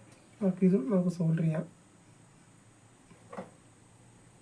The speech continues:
ഓക്കെ, അത് സെറ്റാക്കിയിട്ടുണ്ട്. അപ്പം ഇത്രയുള്ളൂ ഇതിൻ്റെ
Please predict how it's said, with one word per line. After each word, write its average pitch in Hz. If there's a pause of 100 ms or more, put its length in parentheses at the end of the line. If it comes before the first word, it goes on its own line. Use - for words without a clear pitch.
(1500)
ഓക്കെ, 185 (140)
അത് 208
സെറ്റാക്കിയിട്ടുണ്ട്. 175 (2250)
അപ്പം -
ഇത്രയുള്ളൂ 294
ഇതിൻ്റെ 269